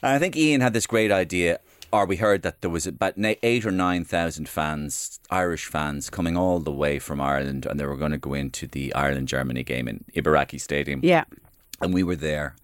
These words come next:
Speaker 1: outside in a massive tent. And we'd heard the fans, and we, we, we kinda got, the p-, fans had got word that we were there.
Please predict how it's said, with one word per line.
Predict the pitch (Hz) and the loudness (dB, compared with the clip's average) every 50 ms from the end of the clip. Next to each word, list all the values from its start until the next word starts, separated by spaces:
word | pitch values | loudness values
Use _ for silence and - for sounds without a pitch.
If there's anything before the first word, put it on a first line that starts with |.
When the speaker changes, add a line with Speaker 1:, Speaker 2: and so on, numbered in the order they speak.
| - - | -4 -2
Speaker 1:
outside | 87 90 85 - - - 82 73 73 73 69 | -2 -2 0 -2 -2 0 0 0 -2 -4 -6
in | 71 69 | -6 -6
a | 71 | -4
massive | 69 76 78 73 - - 76 - | -2 0 -2 -2 -2 -4 -10 -10
tent. | - - - 67 - - - - _ - - - - - - - - - - - - | -10 -6 -6 -6 -6 -8 -12 -16 _ -20 -20 -20 -20 -20 -20 -20 -20 -20 -20 -10 -4
And | 87 90 92 | -2 0 0
we'd | 90 85 | 0 2
heard | - 113 120 120 113 101 - | 4 6 6 6 6 4 2
the | - | -4
fans, | - - 80 78 76 78 78 76 - | -4 0 0 0 2 0 -2 -2 -4
and | - 80 82 | -4 -2 -2
we, | 80 76 - - - | -2 -4 -6 -10 -8
we, | 87 82 80 | -6 -6 -4
we | - 82 80 | -4 -4 -6
kinda | - - - 90 87 82 | -4 -2 -2 0 0 0
got, | - 76 76 - _ _ _ _ _ _ _ - - | 0 -2 -2 -4 _ _ _ _ _ _ _ -10 -4
the | - 92 | -4 -4
p-, | - - - - | -2 -4 -12 -10
fans | - - - 101 98 95 | -6 0 2 2 2 2
had | - 76 | 0 -4
got | - - - | -6 -6 -4
word | 78 76 78 78 76 69 - | 2 4 6 6 6 4 0
that | - - | -4 -4
we | - 73 | -4 -4
were | 67 60 64 | -4 -4 -2
there. | - 71 69 64 - | 2 2 2 2 0